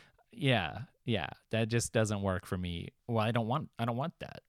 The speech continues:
You know, I don't even want that to be an option. So I don't know. Will I charge my phone in a different room at night? Maybe. I'm pretty serious about it. Like, I want to have,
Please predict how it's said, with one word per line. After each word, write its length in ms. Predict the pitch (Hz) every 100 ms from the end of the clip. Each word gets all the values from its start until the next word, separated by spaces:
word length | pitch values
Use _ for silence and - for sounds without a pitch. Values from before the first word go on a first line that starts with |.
| -
You 80 | 98
know, 60 |
I 40 | 107
don't 100 | 139
even 140 | 131
want 140 | 117
that 120 | 113 110
to 60 |
be 80 | 98
an 80 | 104
option. 240 | 101 -
So 180 | - 95 -
I 60 |
don't 100 | 131
know. 180 | 135 87 - _
Will 80 | 110
I 40 |
charge 220 | 104 113 113
my 120 | 107
phone 180 | 110 107
in 60 |
a 20 | 101
different 300 | 101 107 107
room 140 | 107
at 80 | 101
night? 240 | 98 113
Maybe. 480 | 92 101 139 90 156 - _ _
I'm 120 | 139 160
pretty 200 | 208 170
serious 320 | 165 123 -
about 260 | 95 73
it. 120 | - -
Like, 260 | 110 107 -
I 360 | 113 87 87 113
want 340 | 120 123 120 -
to 460 | 120 107 104 101 - - - _ _ -
have, 360 | - 113 107